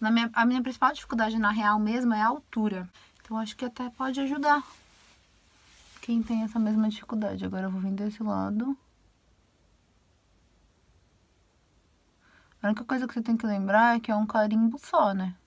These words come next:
Ó. Ó.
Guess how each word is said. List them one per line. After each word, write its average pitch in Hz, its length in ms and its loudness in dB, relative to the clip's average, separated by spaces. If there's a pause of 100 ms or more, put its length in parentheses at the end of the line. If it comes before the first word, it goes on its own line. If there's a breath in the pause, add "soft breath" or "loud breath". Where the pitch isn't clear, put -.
(2750)
Ó. 226 240 0 (1160)
Ó. 247 200 0